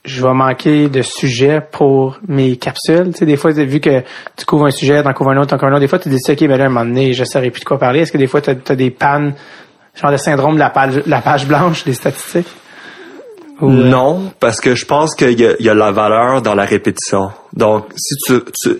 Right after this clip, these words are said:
Speaker 2: tu retournes à, à, à tes, euh, à des idées que t'as déjà abordées, tu vois comment
Speaker 1: Mhm.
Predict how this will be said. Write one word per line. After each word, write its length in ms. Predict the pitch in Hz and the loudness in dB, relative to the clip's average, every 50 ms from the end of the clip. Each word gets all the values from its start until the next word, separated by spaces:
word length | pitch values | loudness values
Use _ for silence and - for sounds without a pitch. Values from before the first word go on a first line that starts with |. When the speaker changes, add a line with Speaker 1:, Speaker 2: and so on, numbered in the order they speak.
| - - | -6 -6
Speaker 2:
tu 140 | - - | -2 -2
retournes 500 | 117 107 117 113 - - 127 135 139 135 | 0 2 2 0 2 2 2 2 2 2
à, 140 | 120 104 95 | 2 2 0
à, 340 | - - 98 98 95 92 - | 0 0 0 0 0 0 0
à 60 | 101 101 | -2 -2
tes, 360 | - - 107 104 104 101 101 | 0 2 2 4 4 4 4
euh, 300 | 98 98 98 95 - - - - - - _ - - _ - - - - | 4 4 2 2 0 0 -2 -6 -8 -12 _ -20 -20 _ -20 -10 -4 -2
à 100 | 107 101 | 0 2
des 140 | 101 107 104 98 95 | 2 2 0 0 2
idées 180 | 104 110 117 117 | 2 2 2 2
que 160 | - 104 98 | 2 0 0
t'as 240 | - - - 104 101 | 0 -2 -2 0 2
déjà 260 | 101 95 104 107 107 | 2 2 2 2 0
abordées, 400 | 107 101 98 98 95 101 107 117 | 2 2 0 0 2 2 0 0
tu 140 | 113 - - | 0 -4 -2
vois 140 | - 107 107 | 0 0 2
comment 300 | - - 101 - 101 107 | 2 2 0 2 2 0
Speaker 1:
Mhm. 80 | 110 | 0